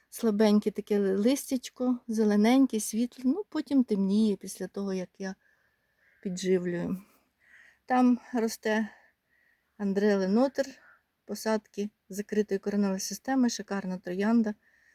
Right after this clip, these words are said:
Е, квіти безподобні. І в кутку Сімпаті, теж з закритою кореневою,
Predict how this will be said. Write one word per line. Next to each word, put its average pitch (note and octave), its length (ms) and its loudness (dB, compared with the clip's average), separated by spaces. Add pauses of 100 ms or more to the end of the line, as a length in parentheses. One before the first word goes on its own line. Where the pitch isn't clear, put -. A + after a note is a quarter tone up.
(580)
Е, F#3 420 -6
квіти A#3 360 -2
безподобні. G3 920 0
І D4+ 300 -8
в - 80 -20
кутку A3+ 380 -8
Сімпаті, G3+ 680 -4 (760)
теж G#3+ 280 -4
з G3 160 -4
закритою G3+ 560 0
кореневою, B3+ 840 0